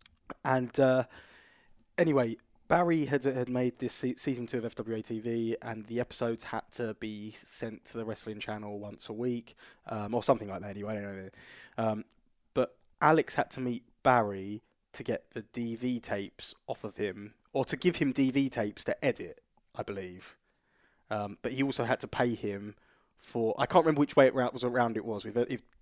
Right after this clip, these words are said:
Barry was giving the tapes or Alex was giving the tapes. But, um,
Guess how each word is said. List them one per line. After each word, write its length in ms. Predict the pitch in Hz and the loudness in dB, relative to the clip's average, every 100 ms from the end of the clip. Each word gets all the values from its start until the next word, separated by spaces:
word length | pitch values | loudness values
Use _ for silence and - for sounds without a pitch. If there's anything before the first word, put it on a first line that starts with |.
| - - | 0 6
Barry 180 | 147 | 6
was 120 | 139 120 | 4 2
giving 200 | 135 139 | 0 0
the 80 | |
tapes 320 | 127 131 131 - | 2 2 4 2
or 100 | 113 | 0
Alex 200 | 101 - | -2 -6
was 80 | 107 | -12
giving 220 | 101 101 | -12 -10
the 80 | 101 | -8
tapes. 480 | 98 92 - - - - - - _ _ | -6 -8 -10 -16 -18 -20 -20 -20 _ _
But, 260 | 135 104 - _ - _ - | 6 6 0 _ -20 _ -2
um, 380 | 110 107 101 | 2 2 0